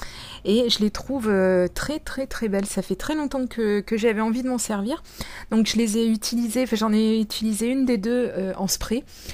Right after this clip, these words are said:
Et ça marche, euh, très, très bien. Ça fait vraiment un, un rendu très, très nacré, très, très irisé. J'aime beaucoup. Et donc là, je me suis dit, il faut que je travaille, euh, <clears throat> pardon, que je travaille une de mes toiles avec, euh, avec l'éponge comme, comme j'ai l'habitude de le faire.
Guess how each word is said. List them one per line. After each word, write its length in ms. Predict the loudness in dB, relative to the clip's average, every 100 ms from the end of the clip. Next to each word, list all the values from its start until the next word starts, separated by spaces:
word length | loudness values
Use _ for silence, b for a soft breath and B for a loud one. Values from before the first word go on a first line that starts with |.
| B -2
Et 120 | 0
ça 200 | 2 2
marche, 320 | 0 0 0
euh, 140 | 0 0
très, 200 | 0 -2
très 180 | 2 0
bien. 280 | 2 0
Ça 140 | -2 -6
fait 180 | -8 -6
vraiment 340 | -2 0 2
un, 280 | 0 0 -4 B B -6
un 80 | -4
rendu 340 | 0 0 -2
très, 240 | -4 -2 -4
très 240 | -2 -2
nacré, 380 | 0 -2 -2 -4
très, 180 | -4 -6
très 220 | -2 -2
irisé. 440 | 0 0 0 -2
J'aime 220 | -2 -2 -2
beaucoup. 380 | -4 -4 -8 B B B B B
Et 100 | 0
donc 220 | 2 4
là, 120 | 4
je 80 | 4
me 60 | 2
suis 180 | 0 -4
dit, 100 | -2
il 60 |
faut 140 | -4 -2
que 160 | -2
je 140 | 0 0
travaille, 580 | 0 -2 2 2 4
euh, 180 | 2 0 -2 4
<clears throat> 360 | 8 8 6
pardon, 260 | 0 -2 -2 -6 -18 -20 -20 -20 -20 -2
que 120 | 2
je 80 | 2
travaille 360 | 2 2 4 6
une 140 | 4
de 80 | 4
mes 160 | 2 2
toiles 300 | 2 2 0 B B B
avec, 400 | 0 2 0 0
euh, 480 | 2 4 4 2 0
avec 300 | 2 4 4
l'éponge 360 | 0 0 -2 0
comme, 340 | 0 0 0
comme 160 | -2 0
j'ai 120 | 0
l'habitude 420 | 0 -2 -2 0
de 80 | 0
le 60 | 0
faire. 320 | -2 -8